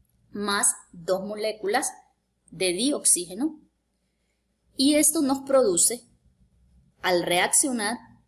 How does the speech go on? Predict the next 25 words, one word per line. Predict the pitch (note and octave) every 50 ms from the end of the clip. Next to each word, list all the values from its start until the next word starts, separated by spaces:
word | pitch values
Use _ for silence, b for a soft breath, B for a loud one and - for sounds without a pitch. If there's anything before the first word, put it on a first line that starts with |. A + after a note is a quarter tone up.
| _ _ _ _ _ _ _ _ _ _
una | - G3 G3 F#3+ F#3+
molécula | G#3 A3 A#3 A#3 A3+ G#3+ A3 A#3 A#3+ A#3+ A3
de | F3+ F3+ E3+
dióxido | E3 F#3 F#3 F#3+ F#3+ - - - - A#3 A3+ A3
de | A3 A3+
carbono | A3 - C4 C4 B3 G#3+ G3+ F#3 F#3+ A3+ B3+ - - - - _ _ _ _ _ _ _ _ -
más | - E3+ F#3+ G3+ G#3+ C4 E4+ F4+ - - - - _ _ _ -
dos | E3+ D#3+ G#3+ A3 A#3
moléculas | A#3 A3 G3+ F#3 F#3 F#3+ G3 F#3+ - G3 F#3 F3 E3+ E3+ -
de | E3 D#3
agua. | - - - - - _ _ _ B B B B B B B -
A | G3+ F#3+ G3+ A#3+
esto, | E4 F#4+ - - - - G3+ G#3
jóvenes, | G#3 - F#3 F3+ E3+ F3+ G3+ C4 D#4+ - - - - - _ _
le | - - F#3+ G3 G3+
llamamos | F#3+ F#3 F#3 F3+ F3+ F3+ G#3 A#3 A#3+ C4
ecuación | B3 - - - - - - - E3 E3 E3
química | - - - F3 F3 E3 D#3 D#3 D#3+ - - _ _ _ _
y | - C#4+
la | D4+ D#4+ D#4+
representamos | E4 D#4 D#4 - D#4+ - E4+ E4+ F4+ E4+ B3+ A3+ A#3+ D4+ A#4 - - - - _ _ _ _ _ _ _ _ _ _ -
como | - G#3 G#3+ G#3
ustedes | G3+ - G#3 F#3+ G3 G3+ - -
pueden | G3 G3 G3+ G#3+ G#3+
observar | G#3 G3+ - - - F#3+ F3 E3+ E3+ A3+ C#4+